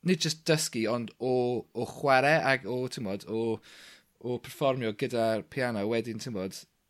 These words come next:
oedd e, oedd e'n rhywbeth, oedd e'n, ti'n gwbod, hollol gwrth-, g-, yn gwrthwyneb ho-, llwyr i hwnna, neu?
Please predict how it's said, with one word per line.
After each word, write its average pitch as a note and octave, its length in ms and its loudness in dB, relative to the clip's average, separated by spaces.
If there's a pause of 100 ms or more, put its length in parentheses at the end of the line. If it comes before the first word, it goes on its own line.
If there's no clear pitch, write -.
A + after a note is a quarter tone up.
(280)
oedd C3+ 220 -2
e, D3+ 60 2
oedd D3+ 180 2
e'n D3+ 300 6
rhywbeth, C#3+ 540 0 (340)
oedd C#3+ 200 0
e'n, C#3 120 -2
ti'n C3 160 -8
gwbod, G#2+ 140 -6
hollol B2 520 -2 (880)
gwrth-, C#3+ 260 0 (120)
g-, C3 160 -4
yn C3 180 0
gwrthwyneb C3 560 0
ho-, - 200 -16
llwyr D3 320 -2
i F#2+ 60 -4
hwnna, G2 180 -2
neu? G#2 300 -2